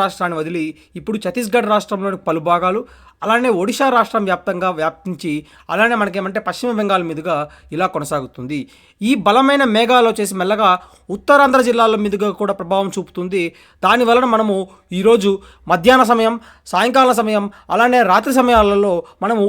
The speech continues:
ఉత్తరాంధ్ర జిల్లాల్లో ఎక్కువగా వర్షాలు చూసే అవకాశాలు అయితే కనిపిస్తోంది. అది ఎలా పడబోతుంది, ఎంతెంత మోతాదులో మనకు వర్షం ఉంటుంది అన్న దాని గురించి ఇప్పుడు మనము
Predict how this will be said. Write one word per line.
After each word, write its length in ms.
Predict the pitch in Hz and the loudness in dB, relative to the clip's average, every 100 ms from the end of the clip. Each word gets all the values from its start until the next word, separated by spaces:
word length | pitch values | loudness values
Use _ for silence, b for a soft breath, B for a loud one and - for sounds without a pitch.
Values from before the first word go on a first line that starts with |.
| 175 | -2
ఉత్తరాంధ్ర 420 | - 262 262 254 226 | 0 4 4 4 2
జిల్లాల్లో 380 | 214 196 202 180 165 b 185 | 2 2 0 -2 -4 b -12
ఎక్కువగా 320 | 180 247 226 208 | -2 0 4 2
వర్షాలు 260 | - 226 233 | 2 4 4
చూసే 160 | 220 208 190 | 4 4 2
అవకాశాలు 360 | 185 185 190 180 | 0 -2 -2 -4
అయితే 100 | 175 | -4
కనిపిస్తోంది. 520 | 165 156 180 185 202 254 B B 180 | -4 -6 -10 -8 -6 -8 B B -8
అది 120 | 180 180 | -2 2
ఎలా 120 | 262 254 | 4 4
పడబోతుంది, 520 | 254 214 226 226 214 240 185 | 2 2 0 0 -4 -6 -6
ఎంతెంత 340 | 202 247 214 240 202 | -6 -6 -2 0 0
మోతాదులో 360 | 214 233 233 214 | 0 2 2 0
మనకు 160 | 196 185 | -2 -6
వర్షం 200 | - 208 185 | -2 -4 -4
ఉంటుంది 280 | 180 175 185 b b 165 | -8 -8 -10 b b -6
అన్న 120 | 196 214 | -2 0
దాని 160 | 226 202 | 0 0
గురించి 300 | 202 180 190 175 b b | -2 -2 -4 -6 b b
ఇప్పుడు 180 | - 196 | -6 -2
మనము 200 | 190 170 | -2 -2